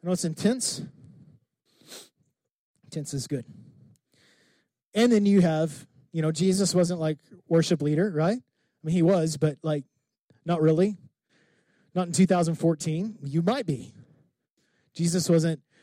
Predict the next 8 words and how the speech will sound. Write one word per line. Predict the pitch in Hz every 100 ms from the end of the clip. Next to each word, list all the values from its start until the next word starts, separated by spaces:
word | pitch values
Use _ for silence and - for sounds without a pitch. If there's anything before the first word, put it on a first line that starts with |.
| -
youth | 156 170
minister | 156 160 -
two | 156 160
thousand | 165 156
fourteen. | 143 160 156 170 226 214 _ _ _ _ -
You | 131 156 254
are, | 151 107 - - _ _ _ _ _
right? | 143 165